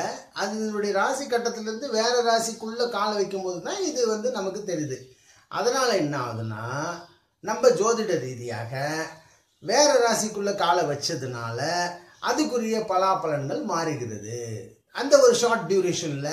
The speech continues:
கே-, ம-, ப்ரெடிக்ஷன்ஸ் வந்து சேஞ்ச் ஆகுது, கோச்சார பலன்கள் சடனா மாறுது,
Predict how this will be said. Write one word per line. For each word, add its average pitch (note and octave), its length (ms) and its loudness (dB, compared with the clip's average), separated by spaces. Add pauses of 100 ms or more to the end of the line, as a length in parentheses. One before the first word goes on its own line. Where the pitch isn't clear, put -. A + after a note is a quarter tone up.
(560)
கே-, B3+ 160 4 (200)
ம-, F3+ 600 2 (680)
ப்ரெடிக்ஷன்ஸ் A#3 540 2
வந்து F#3 360 -4
சேஞ்ச் A3 360 2
ஆகுது, C#3 300 0 (100)
கோச்சார A#3 480 4
பலன்கள் - 420 -2 (400)
சடனா B3+ 500 2
மாறுது, D#3 460 0